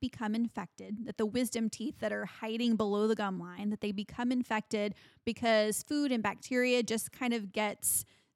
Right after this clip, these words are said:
tucked back behind those second molars and creates what's called pericoronitis,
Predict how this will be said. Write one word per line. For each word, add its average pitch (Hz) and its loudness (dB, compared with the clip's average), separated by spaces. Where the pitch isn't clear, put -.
tucked - -2
back 208 -2
behind 220 0
those 202 4
second 208 -6
molars 233 -2
and 220 0
creates 220 -4
what's 220 -4
called 208 4
pericoronitis, 202 -4